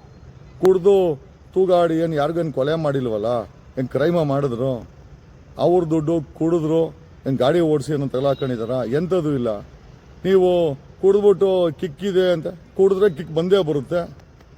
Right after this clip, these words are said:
ಕುಡಿಯೋದೇ ಕಿಕ್ ಬರ್ಲಿ ಅಂತ. ಆ ರೀತಿ ಸರ್ಕಾರಗಳು, ಆ, ಅವ್ರುಗಳಿಗೆ ಟ್ಯಾಕ್ಸ್ ಹೊರೆಗಳನ್ನ,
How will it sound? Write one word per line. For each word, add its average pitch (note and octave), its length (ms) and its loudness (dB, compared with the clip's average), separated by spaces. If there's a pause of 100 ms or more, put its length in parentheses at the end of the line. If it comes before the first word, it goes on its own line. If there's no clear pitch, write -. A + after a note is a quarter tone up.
(100)
ಕುಡಿಯೋದೇ G#3 380 6
ಕಿಕ್ D#3+ 220 -6
ಬರ್ಲಿ D#3+ 340 -2
ಅಂತ. C3+ 180 -4
ಆ D#3 440 -2
ರೀತಿ G3 580 0 (280)
ಸರ್ಕಾರಗಳು, E3 840 0 (480)
ಆ, C#3+ 80 -4 (1120)
ಅವ್ರುಗಳಿಗೆ F3+ 680 2 (340)
ಟ್ಯಾಕ್ಸ್ D#3+ 300 -4
ಹೊರೆಗಳನ್ನ, D#3 520 -2